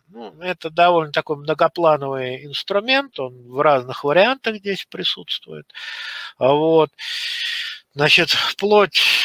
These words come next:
э, до того, что можно посмотреть, э, что именно является причиной каких-то сбоев,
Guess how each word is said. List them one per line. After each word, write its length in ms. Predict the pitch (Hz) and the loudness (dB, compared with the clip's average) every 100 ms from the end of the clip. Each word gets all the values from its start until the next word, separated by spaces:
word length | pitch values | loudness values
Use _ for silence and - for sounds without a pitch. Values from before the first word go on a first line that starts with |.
| - | -2
э, 1120 | 165 160 156 151 147 143 139 135 131 127 123 | 0 0 2 2 2 0 -2 -4 -6 -6 -8
до 120 | 135 147 | -4 4
того, 320 | 175 180 160 | 6 6 4
что 240 | - 160 | 0 -4
можно 280 | 160 139 143 | -2 -2 -4
посмотреть, 1080 | - 147 - 160 156 170 165 147 127 - - | -6 -6 -2 0 2 2 2 2 0 -6 -8
э, 320 | 127 123 120 | -4 -4 -2
что 240 | - - | -2 0
именно 240 | 160 143 135 | -2 -2 -6
является 580 | 139 147 147 135 - - | -2 2 4 2 -2 -12
причиной 480 | 160 151 285 254 | -8 -4 -2 -4
каких-то 560 | 220 190 - 165 - 160 | -2 -4 -4 -8 -6 -8
сбоев, 580 | 151 151 156 151 135 | -6 -2 2 4 2